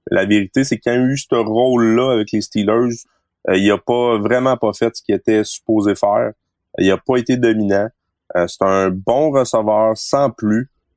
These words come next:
Euh, puis il y a, il y a un peu trop de hype autour de lui. Euh, moi, je trouve qu'il est,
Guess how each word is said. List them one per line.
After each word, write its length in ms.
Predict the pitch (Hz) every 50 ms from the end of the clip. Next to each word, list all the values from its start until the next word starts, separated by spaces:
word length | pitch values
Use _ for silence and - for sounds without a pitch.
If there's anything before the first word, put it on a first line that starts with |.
| - - 92
Euh, 200 | 90 90 90 90 - _ _ _
puis 60 | _ -
il 60 | 101
y 20 | 98
a, 80 | 95 92 98
il 80 | 98
y 60 | 95 95
a 100 | 95 98
un 80 | 101
peu 160 | - 120 117
trop 180 | - - 135 127
de 80 | 110 104 104 - - 107 113
hype 180 | 113 107 - 104
autour 300 | 101 98 - 101 101 98
de 100 | 98 95
lui. 320 | 92 92 92 98 110 120 - _ _ _ _ _ _ -
Euh, 500 | 50 50 87 50 50 50 50 50 50 -
moi, 200 | - - 95 98 95
je 120 | - - 92 -
trouve 160 | - - 104
qu'il 220 | - - - 92
est, 40 | 90